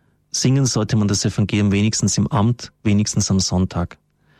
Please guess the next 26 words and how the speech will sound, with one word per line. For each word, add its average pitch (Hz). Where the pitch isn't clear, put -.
Das -
Singen 123
muss 104
natürlich 101
gekonnt, -
es 101
darf 95
nicht -
entartet 98
sein. 87
Das -
augustinische 113
Cantare 101
Amantis 98
est, 110
Singen 123
ist -
dem 98
Liebenden 107
eigen, 101
kommentiert 127
das 120
Evangelium 110
als 113
Botschaft -
dessen, 104